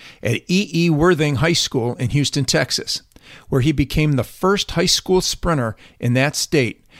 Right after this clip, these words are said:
to run the one hundred yard dash in under ten seconds. He also won the state championship in the two hundred and twenty yard dash and ran the four hundred and forty yard dash and also participated on the relay team.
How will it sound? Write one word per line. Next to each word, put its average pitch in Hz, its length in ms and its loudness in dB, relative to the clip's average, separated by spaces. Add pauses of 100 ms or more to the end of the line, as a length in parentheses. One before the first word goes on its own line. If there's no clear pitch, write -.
(160)
to 139 100 -2
run 143 240 2
the 127 80 2
one 139 200 0
hundred 165 340 0
yard 143 260 2
dash 120 400 2
in 123 140 -2
under 120 240 0
ten 123 260 -2
seconds. - 600 -4 (1040)
He 156 160 0
also 180 320 2
won 156 180 4
the 143 80 2
state 170 320 0
championship 143 720 -2
in 139 120 0
the 117 60 0
two 165 200 0
hundred 135 260 2
and 117 140 -2
twenty 165 240 0
yard 151 260 0
dash 135 480 0 (500)
and 110 160 -2
ran 135 300 2
the 127 60 0
four 143 260 -2
hundred 131 240 0
and 104 100 -4
forty 170 280 0
yard 151 280 0
dash 139 460 0 (380)
and 123 100 0
also 139 460 2
participated 135 800 -2
on 131 100 0
the 131 80 0
relay 131 320 2
team. 117 380 -2